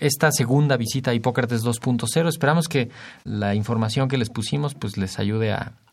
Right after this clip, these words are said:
a ver que la salud es, pues, es una disciplina multi, eh, dimensional y multidisciplinaria. Qué mejor que traer una economista de la salud para que nos diga eso.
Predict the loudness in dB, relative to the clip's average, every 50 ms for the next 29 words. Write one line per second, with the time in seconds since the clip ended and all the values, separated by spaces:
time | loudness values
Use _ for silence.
0 | _ _ -6 -4 -2 -2 -2 0 0 0 0 2 2 2 2 0 -2 -2 -2 -2
1 | -2 0 0 0 0 -2 -2 -2 -2 -2 -2 -2 -4 _ -8 -6 -4 -2 -2 0
2 | 2 2 2 2 2 0 -4 -4 0 0 2 2 2 0 -2 -4 -10 -16 -6 -2
3 | 0 2 2 4 4 4 4 4 4 2 2 2 4 4 4 4 2 0 -2 -4
4 | -8 _ -6 -4 -2 0 2 4 4 6 6 4 4 2 2 2 2 2 2 2
5 | 2 2 2 0 0 0 2 2 2 4 2 2 2 2 2 2 0 0 0 0
6 | 2 4 4 4 4 2 2 2 2 2 0 0 -2 0 0 2 2 4 4 4
7 | 4 2 2 0 0 -2 -2 -4 -8 -6 -4 -2 -2 -2 -4 -6 -6 -6 -6 -6
8 | -4 -2 -2 0 0 0 0 0 -2 -2 0 0 0 0 0 -2 -2 -2 -2 -2
9 | -2 -2 -4 -4 -6 -6 -6 -6 -6 -6 -6 -6 -6 -6 -4 -4 -4 -4 -4 -4
10 | -6 -6 -8 -10 -14